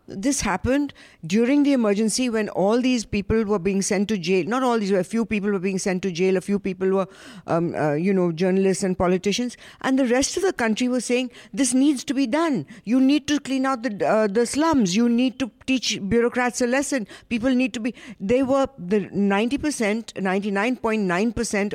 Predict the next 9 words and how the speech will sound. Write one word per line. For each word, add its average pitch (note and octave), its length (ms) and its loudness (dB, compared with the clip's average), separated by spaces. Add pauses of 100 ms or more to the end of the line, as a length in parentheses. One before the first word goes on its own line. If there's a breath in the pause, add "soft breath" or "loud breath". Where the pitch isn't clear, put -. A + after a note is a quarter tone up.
(100)
of F#3 80 -2
the G3+ 160 -4
population E3+ 560 -4
was - 160 -4
supporting G3 420 0 (160)
all G#3 220 2
the G3+ 100 -4
dict-, - 240 -10 (160)
dictatorial G3+ 680 0